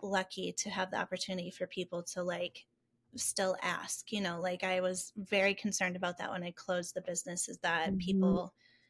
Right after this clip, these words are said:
Speaker 1: would stop asking, that it wouldn't be either forgotten or irrelevant again. And I feel so blessed that I still have that community.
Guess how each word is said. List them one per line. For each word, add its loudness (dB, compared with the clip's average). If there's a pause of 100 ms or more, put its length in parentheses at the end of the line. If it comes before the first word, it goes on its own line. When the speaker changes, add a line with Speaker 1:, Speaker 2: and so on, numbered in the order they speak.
(140)
Speaker 1:
would 0
stop 2
asking, -2 (260)
that -2 (100)
it -2
wouldn't 0
be -4
either -2
forgotten -2
or 0
irrelevant 0
again. -4
And -6
I -2
feel -2
so 0
blessed -4
that -4
I -4
still 0
have -4
that 0 (720)
community. 2